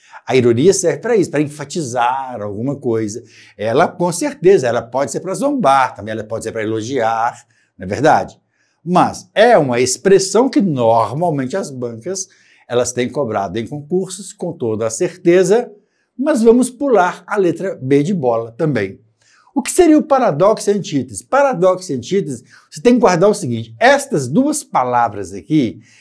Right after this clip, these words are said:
elas estão relacionadas mais a uma questão de oposição de ideias.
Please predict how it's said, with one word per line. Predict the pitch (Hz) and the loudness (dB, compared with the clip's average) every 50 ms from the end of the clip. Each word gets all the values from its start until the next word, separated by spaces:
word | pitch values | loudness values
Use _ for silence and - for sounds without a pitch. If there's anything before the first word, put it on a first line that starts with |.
| _ _ - | _ _ -2
elas | 175 185 208 220 202 151 | 2 2 4 4 2 0
estão | 156 151 117 - 175 175 175 170 | -2 -4 -4 -2 -4 -4 -2 -2
relacionadas | 160 147 156 196 240 226 214 202 196 - - - 131 117 113 120 131 131 123 110 113 107 95 85 101 | -4 0 2 2 2 4 2 2 0 -2 -4 -6 -6 -6 -4 -2 -2 -2 -4 -6 -8 -10 -10 -10 -12
mais | 104 110 117 123 143 147 139 113 101 | -10 -4 -2 -2 -2 -2 -4 -6 -8
a | 127 123 | -8 -10
uma | 127 120 | -10 -12
questão | - 127 104 - - 139 135 | -12 -12 -12 -8 -8 -8 -6
de | 117 120 | -2 -4
oposição | 143 143 143 - 160 156 143 139 139 127 - 156 151 | -4 -4 -4 -10 -10 -10 -8 -10 -10 -10 -10 -10 -8
de | 160 180 | -8 -8
ideias. | 214 180 139 107 92 92 92 82 76 - - - - | -8 -8 -8 -8 -10 -10 -14 -16 -16 -14 -16 -16 -16